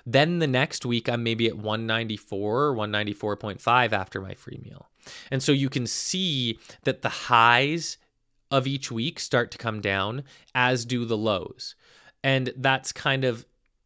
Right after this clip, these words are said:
it, right? And so basically you learn, and then this is the thing that I like, is that then when someone's on their own and they have a meal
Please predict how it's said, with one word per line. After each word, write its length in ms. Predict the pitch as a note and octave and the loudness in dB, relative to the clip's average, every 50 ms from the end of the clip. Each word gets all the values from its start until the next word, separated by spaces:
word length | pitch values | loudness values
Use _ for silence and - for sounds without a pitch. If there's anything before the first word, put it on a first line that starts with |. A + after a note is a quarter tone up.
| _ _ _ _ _ _ - | _ _ _ _ _ _ 0
it, 320 | C3 A2 - - - - _ _ _ _ _ _ _ | 0 0 0 -2 -16 -20 _ _ _ _ _ _ _
right? 340 | - A#2+ C3+ B2 B2+ D#3 D#3 - - - - - | 0 4 4 4 4 2 -2 -6 -16 -20 -16 -6
And 160 | - D#3 D#3 D3 | -4 -4 -2 -2
so 220 | - - E3+ D#3+ | 0 0 0 2
basically 520 | C3+ C#3+ C#3 E3+ G3 - G#3+ - - G3 | 2 2 0 0 0 -2 -4 -4 -4 -4
you 200 | F3 D3 C#3+ C3 | -2 -2 -2 -2
learn, 560 | A#2 A2 G#2 A2 D3 F3+ E3+ A#2 G2 F#2 F#2 G2 | -2 -2 0 2 4 4 4 2 -2 -4 -8 -8
and 180 | - C#3 C#3+ | -6 -4 -2
then 120 | C#3+ D3 D3+ | -2 0 0
this 180 | D#3+ D#3 - | -2 -2 -2
is 80 | E3+ C#3+ | -4 -4
the 120 | - C#3+ | -4 -6
thing 200 | C3 - C#3+ C#3 | -2 -2 -2 -2
that 80 | C3 B2+ | 2 2
I 80 | A#2+ | 2
like, 340 | A2+ A2 A#2 C#3+ C#3 A#2+ - | 2 2 2 0 0 0 -2
is 140 | B2 A#2 G#2+ | -4 -4 -2
that 160 | A#2 A2 G2+ - - - - - | -2 -4 -4 -6 -14 -18 -16 -10
then 480 | A#2+ A2+ D3 D#3+ F3+ F3 D3 C#3 C#3 C#3 C3+ | -2 2 2 4 4 2 0 -2 -6 -8 -8
when 160 | C3+ C3 C3 | -8 -8 -6
someone's 340 | - - C#3 C#3+ D3 D3 D3 | -4 -4 -4 -2 -2 -4 -2
on 160 | D#3+ D3+ D3+ | -4 -4 -2
their 220 | E3 E3+ E3 D3 | -4 -4 -4 -4
own 420 | F2 A#2 A2 G#2 G#2 G2+ - C#3+ D#3 _ _ _ _ _ _ - | -4 -4 -4 -4 -6 -8 -10 -12 -14 _ _ _ _ _ _ -6
and 200 | D3 C#3 C#3 C#3 | -4 -4 -2 -2
they 100 | C3+ C3 | -4 -4
have 300 | - - A#2+ A#2+ B2+ D#3 | -2 -2 0 0 0 0
a 40 | |
meal 320 | D#3 D3+ D3+ D#3 E3 E3+ | -2 -2 -4 -4 -4 -4